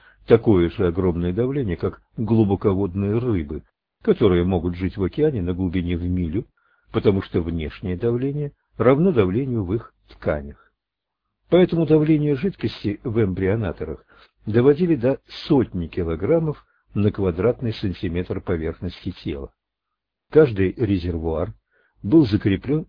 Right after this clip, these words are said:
в захватах шарнирных подвесок. Астронавты лежали в бронированных коконах, будто огромные личинки,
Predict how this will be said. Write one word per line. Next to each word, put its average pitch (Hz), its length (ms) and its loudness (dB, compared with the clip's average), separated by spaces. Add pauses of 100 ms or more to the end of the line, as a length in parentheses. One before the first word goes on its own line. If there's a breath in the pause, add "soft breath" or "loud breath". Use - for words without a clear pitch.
в 113 100 -4
захватах 104 760 -2
шарнирных 95 840 -6
подвесок. 82 600 -8 (800)
Астронавты 143 640 0
лежали 90 380 -2
в 85 100 -4
бронированных 90 760 -2
коконах, 160 560 -2 (420)
будто 123 420 2
огромные 104 760 0
личинки, 92 760 -8